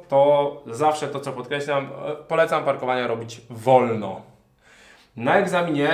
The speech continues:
to ja w ogóle zawsze uczę w ten sposób, żeby się zatrzymać przed miejscem parkingowym, wrzucić sobie na spokojną jedynkę.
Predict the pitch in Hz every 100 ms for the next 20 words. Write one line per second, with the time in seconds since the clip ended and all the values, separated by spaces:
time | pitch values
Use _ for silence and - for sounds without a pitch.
0 | 170 143 143 156 160 160 160 151 143 131
1 | 123 147 151 156 143 143 139 143 143 143
2 | 143 123 123 113 113 156 - 170 151 147
3 | - 147 147 143 143 143 - 147 139 143
4 | 180 190 - - _ - - - - -
5 | 127 151 185 170 147 143 135 139 143 139
6 | 135 123 120 113 135 139